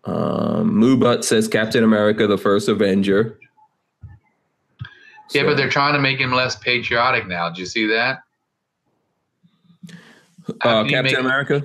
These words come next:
Speaker 2: Captain
Speaker 1: Yeah.
Speaker 2: America less patri-, patriotic?
Speaker 1: That's 'cause the people making the movies are less patriotic. You know, that's how it goes, man.
Speaker 2: Yes, it is. That's
Speaker 1: That is the
Speaker 2: exactly how it
Speaker 1: pro-,
Speaker 2: goes.
Speaker 1: that is the problem we have with these dingbats.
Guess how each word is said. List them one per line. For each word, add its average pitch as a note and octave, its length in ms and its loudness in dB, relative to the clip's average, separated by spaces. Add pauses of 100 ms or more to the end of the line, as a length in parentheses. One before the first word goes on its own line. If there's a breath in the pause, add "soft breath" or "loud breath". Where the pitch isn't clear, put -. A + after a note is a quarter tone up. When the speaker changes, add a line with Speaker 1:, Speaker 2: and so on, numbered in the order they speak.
Speaker 2:
Captain A#2 300 0
Speaker 1:
Yeah. G2+ 80 -8
Speaker 2:
America G2+ 580 -4
less F#2 260 -2
patri-, F2+ 300 -4 (420)
patriotic? F2+ 640 -4 (960)
Speaker 1:
That's C3 200 0
'cause D3 160 2
the C3 80 -2
people D3 320 2
making C3+ 300 2
the C3 60 4
movies C3 440 2
are F#2 40 0
less F2 200 -2
patriotic. F2+ 880 -4 (120)
You G#2 120 -6
know, A2+ 160 -6
that's A#2 220 -8
how A2+ 120 -4
it A2 100 -4
goes, A#2 300 -4
man. G2 380 -6
Speaker 2:
Yes, G#2+ 320 -6
it G#2 80 -10
is. F2+ 340 -4
That's F#2+ 100 -4
Speaker 1:
That B2 220 0
is G2 140 0
the - 80 -2
Speaker 2:
exactly E2+ 60 -2
how E2+ 100 -2
it E2 60 -8
Speaker 1:
pro-, E2+ 240 -6
Speaker 2:
goes. - 300 -4
Speaker 1:
that B2 220 2
is C3+ 160 0
the C3 120 0
problem C3 560 0
we C3 120 2
have B2 380 0
with A2+ 160 0
these G#2+ 260 2
dingbats. G2+ 720 -2